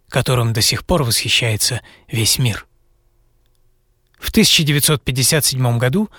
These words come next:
решив, что готов к самостоятельному плаванию,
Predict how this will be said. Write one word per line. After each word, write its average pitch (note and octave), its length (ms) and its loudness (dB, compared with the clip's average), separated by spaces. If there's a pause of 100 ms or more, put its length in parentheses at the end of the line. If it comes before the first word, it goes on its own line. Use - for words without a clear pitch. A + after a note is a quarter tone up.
(300)
решив, F3 400 2
что - 220 0
готов D3+ 400 0
к - 60 -4
самостоятельному C#3+ 880 0
плаванию, F#3+ 520 2